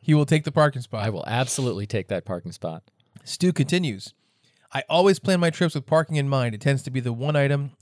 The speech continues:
Speaker 1: I stress about when it comes to trips. For example, I was super psyched about the Smod Castle opening," that's Kevin Smith's venue in, uh, Leonardo, New Jersey, "but super stressed about parking there. I have a great friend who lives in Queens. I'm doubly stressed about the trip from Jersey to get there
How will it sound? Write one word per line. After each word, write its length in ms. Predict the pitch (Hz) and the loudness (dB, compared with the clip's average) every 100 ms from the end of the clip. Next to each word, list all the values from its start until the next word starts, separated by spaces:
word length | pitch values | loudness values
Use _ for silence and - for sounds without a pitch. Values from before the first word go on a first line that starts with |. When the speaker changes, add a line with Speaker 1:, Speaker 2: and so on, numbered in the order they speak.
| - | -10
Speaker 1:
I 20 | |
stress 260 | - 139 | -2 0
about 280 | 131 131 123 | 0 0 0
when 100 | 117 | -2
it 80 | 107 | -6
comes 240 | - 123 | -4 -4
to 100 | - | -6
trips. 380 | - 123 98 - - _ _ _ _ _ _ | -10 -8 -8 -10 -20 _ _ _ _ _ _
For 120 | - 139 | -6 -2
example, 360 | 147 196 214 | 2 2 4
I 60 | 135 | 0
was 120 | 113 | -2
super 240 | - 175 151 | -4 -2 -2
psyched 260 | - 156 | 0 -2
about 180 | 139 135 | -2 -4
the 60 | 120 | -6
Smod 380 | - 185 214 185 | -6 -4 -4 -2
Castle 420 | 139 117 - 107 | -2 -2 -4 -8
opening," 360 | 113 - 98 | -8 -10 -12
that's 140 | 104 104 | -12 -6
Kevin 240 | - 127 120 | -2 0 0
Smith's 240 | 131 117 | -4 -4
venue 280 | 117 113 110 | -4 -4 -4
in, 240 | 104 104 104 _ _ _ _ | -8 -12 -16 _ _ _ _
uh, 160 | 123 101 | -8 -6
Leonardo, 360 | 104 123 127 120 | -2 0 0 0
New 140 | 117 | -2
Jersey, 360 | 113 143 107 95 _ _ _ _ _ _ | -2 -2 -2 -10 _ _ _ _ _ _
"but 160 | - - | -8 -6
super 440 | - 262 262 202 | -2 2 2 0
stressed 460 | - - 147 147 - | -2 2 2 2 0
about 300 | 170 202 - | 2 2 2
parking 420 | 220 240 214 180 | 2 2 0 -2
there. 380 | 170 135 107 - _ _ _ _ _ - | 0 0 -4 -10 _ _ _ _ _ -4
I 40 | |
have 80 | 135 | -2
a 40 | |
great 240 | 127 170 175 | 2 0 2
friend 180 | 170 165 | 2 4
who 80 | |
lives 160 | 147 143 | 2 2
in 80 | 131 | -2
Queens. 320 | - 180 165 | -2 0 2
I'm 120 | 139 | 2
doubly 280 | 123 151 151 | 2 2 0
stressed 280 | - 147 - | 0 -2 0
about 160 | 135 | -2
the 60 | 127 | -2
trip 180 | - 139 | -4 -6
from 120 | 131 117 | -6 -4
Jersey 300 | 135 143 135 | -2 0 -2
to 80 | |
get 240 | 120 120 - | -4 -6 -2
there 280 | 147 147 | 0 0